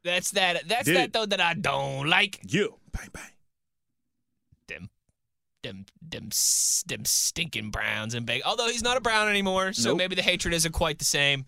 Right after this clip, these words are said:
Speaker 2: No, not at all, man. He's just a
Speaker 1: He
Speaker 2: Big twelve,
Speaker 1: does look
Speaker 2: Big twelve killer.
Speaker 1: <laughs> ain't, ain't no doubt about that. No doubt about that. He, uh,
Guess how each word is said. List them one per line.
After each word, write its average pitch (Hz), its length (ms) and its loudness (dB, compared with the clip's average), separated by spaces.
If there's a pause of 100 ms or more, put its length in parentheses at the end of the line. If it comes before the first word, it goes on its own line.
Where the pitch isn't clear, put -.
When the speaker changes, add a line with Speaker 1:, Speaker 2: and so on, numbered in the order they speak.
Speaker 2:
No, 320 160 -4
not 302 140 -4
at 330 80 -4
all, 285 80 -4
man. 269 180 -6 (680)
He's 202 120 0
just 214 120 2
a 180 40 4
Speaker 1:
He 151 40 0
Speaker 2:
Big 175 160 2
twelve, 170 420 -2 (240)
Speaker 1:
does 156 260 -6
look 131 180 -10
Speaker 2:
Big 175 180 2
twelve 151 220 0
killer. 101 220 -2 (100)
Speaker 1:
<laughs> - 840 -2 (440)
ain't, 117 320 -8
ain't 120 180 -6
no 131 120 -2
doubt 120 220 0
about 123 280 -2
that. 135 220 -2 (180)
No 143 160 -2
doubt 160 220 0
about 151 280 -2
that. 156 240 0 (420)
He, 139 260 2
uh, 127 440 2